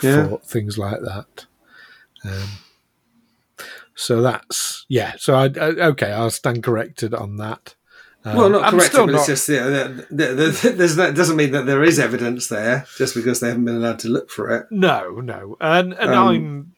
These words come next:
Speaker 2: you know, I'm, um, I'm, I'm still not
Speaker 1: I
Speaker 2: convinced on that.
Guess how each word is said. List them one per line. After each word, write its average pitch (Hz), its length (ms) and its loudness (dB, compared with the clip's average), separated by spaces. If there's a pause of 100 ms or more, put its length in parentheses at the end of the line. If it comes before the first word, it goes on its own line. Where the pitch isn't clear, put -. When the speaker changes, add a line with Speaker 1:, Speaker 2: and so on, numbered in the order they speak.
Speaker 2:
you 180 160 0
know, 113 300 -4 (360)
I'm, 110 400 -8
um, 104 500 -12 (800)
I'm, 165 180 0
I'm 180 160 0
still 175 240 0
not 214 200 4
Speaker 1:
I - 20 0
Speaker 2:
convinced 123 480 -4
on 127 240 -6
that. 120 200 -6